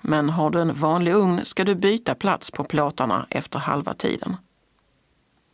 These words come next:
Känn på knäckebrödet för att avgöra om det är klart. Det ska vara hårt och torrt och gå att bryta av.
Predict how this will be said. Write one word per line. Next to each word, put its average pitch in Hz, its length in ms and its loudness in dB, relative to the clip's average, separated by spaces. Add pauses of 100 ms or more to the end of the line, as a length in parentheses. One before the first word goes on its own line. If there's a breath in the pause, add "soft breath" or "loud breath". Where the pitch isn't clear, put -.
(720 loud breath)
Känn 214 360 2
på 190 140 0
knäckebrödet 147 720 0
för 147 240 0
att - 100 -4
avgöra 143 520 2
om 135 240 0
det 92 60 0
är 87 80 0
klart. - 520 -4 (320)
Det 151 160 0
ska - 140 -2
vara 143 140 0
hårt 185 400 0
och 185 200 -2
torrt - 380 -2
och 147 220 -4
gå 143 140 0
att 139 60 -2
bryta 143 320 -2
av. - 280 -2